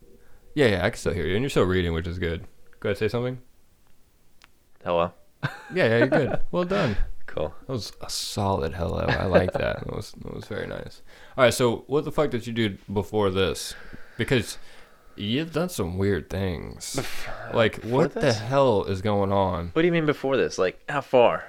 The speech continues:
Speaker 2: <laughs>
Speaker 1: All right, well, one time I went to your bathroom and you had, like,
Speaker 2: Oh.
Speaker 1: eight robots in there
Speaker 2: <laughs> Yeah.
Speaker 1: just to turn on a faucet.
Speaker 2: Yeah. That, uh, so after the A T,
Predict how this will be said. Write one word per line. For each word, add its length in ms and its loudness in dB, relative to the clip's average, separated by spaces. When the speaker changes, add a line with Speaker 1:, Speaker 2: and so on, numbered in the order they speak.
Speaker 2:
<laughs> 140 -6
Speaker 1:
All 80 4
right, 180 4
well, 120 4
one 180 4
time 160 -2
I 60 4
went 180 2
to 80 -4
your 120 0
bathroom 460 -2
and 120 -2
you 80 -4
had, 180 0
like, 420 0
Speaker 2:
Oh. 440 4
Speaker 1:
eight 200 4
robots 580 2
in 120 -4
there 440 -4
Speaker 2:
<laughs> 80 0
Yeah. 320 0
Speaker 1:
just 460 0
to 60 -4
turn 260 0
on 140 4
a 60 -2
faucet. 640 -4
Speaker 2:
Yeah. 360 2
That, 240 8
uh, 420 8
so 160 0
after 300 6
the 280 4
A 160 6
T, 540 2